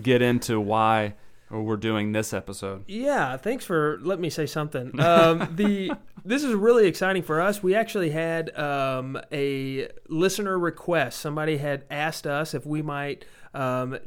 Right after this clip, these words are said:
Speaker 2: dig more deeply into the subject of hermeneutics,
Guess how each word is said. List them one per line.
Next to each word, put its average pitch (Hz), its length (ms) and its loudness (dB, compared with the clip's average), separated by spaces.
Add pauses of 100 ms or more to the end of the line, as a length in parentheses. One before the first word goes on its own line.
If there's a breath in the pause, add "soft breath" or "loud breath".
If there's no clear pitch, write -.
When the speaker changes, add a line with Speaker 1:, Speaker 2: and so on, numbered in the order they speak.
(200)
Speaker 2:
dig 170 240 4
more 156 240 0
deeply 147 720 -4
into 143 560 -2
the 135 140 -6
subject 147 520 -6
of 131 140 -8
hermeneutics, 151 800 -2